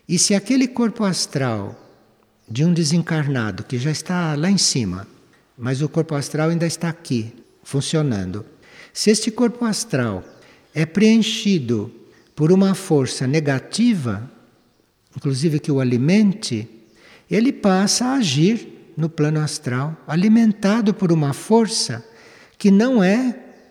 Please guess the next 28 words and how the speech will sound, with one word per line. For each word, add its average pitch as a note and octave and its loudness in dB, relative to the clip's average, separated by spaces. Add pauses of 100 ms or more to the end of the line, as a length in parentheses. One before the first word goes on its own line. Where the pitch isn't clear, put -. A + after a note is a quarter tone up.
(320)
o C#3+ -4
seu E3+ 0
antigo D3+ -2
ocupante, G#2+ -4
o A2 -10
seu D3+ 2
verdadeiro C3+ 0
ocupante. G2+ -6 (1000)
De G#3 0
forma C#4 2
que A3 0
vocês F#3+ 0
veem F#3 2
aí F#3+ 0 (420)
todos G#3 2
os - -2
tipos F#3+ -2
de D3 0
engano D3 2 (220)
que G3+ -2
possa B2 -2
haver B2 -2
nesses E3+ -2
contatos F3+ -2
com - -8
o A2+ -6
plano B2 -4
astral, F2 -8